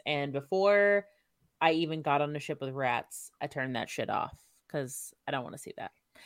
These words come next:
You know what the thing is? I don't actually have an issue with rats. I actually kinda think they're cute, but the,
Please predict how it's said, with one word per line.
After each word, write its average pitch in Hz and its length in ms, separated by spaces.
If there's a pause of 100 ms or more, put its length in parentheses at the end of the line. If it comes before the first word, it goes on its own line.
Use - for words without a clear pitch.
(580)
You 202 200
know 370 100
what 466 120
the 440 100
thing 311 200
is? 277 240
I 240 80
don't 330 100
actually 294 280
have 208 100
an 185 80
issue 190 160
with 175 100
rats. 147 400
I 156 40
actually 165 260
kinda 160 160
think 151 160
they're 147 100
cute, 156 340 (440)
but 180 340 (320)
the, 156 640